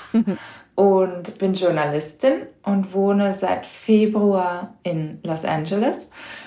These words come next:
Und vorher war ich sechs Jahre lang in der Schweiz und vorher neun Jahre in Berlin. Und eigentlich bin ich aber Schweizerin, also halb Schweizerin und halb Deutsche.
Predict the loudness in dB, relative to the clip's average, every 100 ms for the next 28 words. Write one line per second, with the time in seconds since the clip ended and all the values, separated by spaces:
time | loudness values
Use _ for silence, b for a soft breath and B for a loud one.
0 | B B B 2 2 2 4 6 6 6
1 | 4 4 -2 -6 -12 -12 -4 2 2 0
2 | 0 2 2 0 -2 -4 -6 -6 -10 -6
3 | -2 0 -2 -8 -6 2 2 4 2 4
4 | 4 2 -2 0 0 0 0 -2 -4 -6
5 | -8 -4 -4 -6 -12 B B B B B
6 | B B 2 2 2 -4 4 6 8 6
7 | 4 -2 -4 -4 -6 -6 -6 4 4 4
8 | 0 0 2 0 -4 _ -2 0 4 2
9 | 2 0 0 0 -6 -6 -6 -6 -8 -10
10 | -8 -8 -8 -10